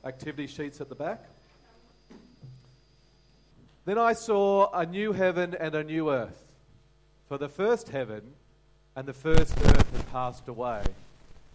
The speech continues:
and there was no longer any sea. I saw the holy city, the new Jerusalem, coming down out of heaven from God,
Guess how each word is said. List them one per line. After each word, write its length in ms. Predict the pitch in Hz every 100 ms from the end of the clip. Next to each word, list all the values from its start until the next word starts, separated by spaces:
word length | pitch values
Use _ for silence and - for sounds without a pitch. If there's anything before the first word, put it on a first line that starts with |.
| _ - - -
and 160 | 135 143
there 80 |
was 140 | 147 151
no 180 | 170 185
longer 340 | 185 180 175
any 160 | 170 160
sea. 460 | - 208 175 104 - _ _ - _ - - - - - -
I 120 | 147
saw 260 | 147 180 175
the 120 | 160
holy 340 | 180 190 190
city, 500 | - 196 190 147 107 - - - - - - _ - - - -
the 80 | 143
new 200 | 175 226
Jerusalem, 760 | 208 190 196 220 - 147 120 - - - - - _ - - - -
coming 380 | - 202 226 214
down 440 | 180 180 180 175 175
out 300 | 180 180 180
of 100 | 160
heaven 480 | 135 175 165 123 117
from 280 | 120 139 131
God, 420 | 143 139 113 95